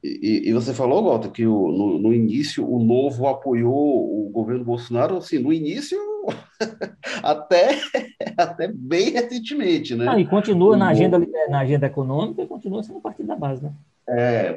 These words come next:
Speaker 1: pois é, o Novo... Eu só, o que eu acho, Walter, apenas em relação, concordo em relação à autocrítica, eu só acho o seguinte,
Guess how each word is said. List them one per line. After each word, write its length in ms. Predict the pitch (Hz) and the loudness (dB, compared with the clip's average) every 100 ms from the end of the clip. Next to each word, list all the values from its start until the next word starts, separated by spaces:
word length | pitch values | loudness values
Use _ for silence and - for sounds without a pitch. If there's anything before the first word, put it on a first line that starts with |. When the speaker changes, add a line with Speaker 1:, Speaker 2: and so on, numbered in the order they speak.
| - | -6
Speaker 1:
pois 240 | 95 131 | -6 -4
é, 160 | 107 90 | -2 -2
o 100 | 92 | -2
Novo... 460 | 104 117 147 180 - - - - | -2 -4 -4 -6 -10 -20 -20 -12
Eu 120 | - - | -6 -6
só, 640 | - 262 320 330 294 151 | -2 2 4 4 4 0
o 80 | - | -4
que 100 | - | -2
eu 180 | 381 156 | 0 2
acho, 260 | 254 - | 2 0
Walter, 280 | 135 117 117 | -2 -2 -2
apenas 420 | 113 117 170 120 | -4 -2 -2 -2
em 60 | 120 | -2
relação, 340 | 127 120 123 | -2 -4 -6
concordo 480 | 131 123 - 185 185 | -6 -4 -2 -2 -2
em 40 | |
relação 300 | 147 135 123 | -4 -2 -2
à 40 | 123 | -4
autocrítica, 360 | 127 170 226 | -6 -8 -8
eu 40 | 247 | -6
só 160 | - | -2
acho 100 | 320 | -2
o 40 | 320 | -2
seguinte, 640 | 359 339 190 160 - - | 0 2 2 2 -4 -14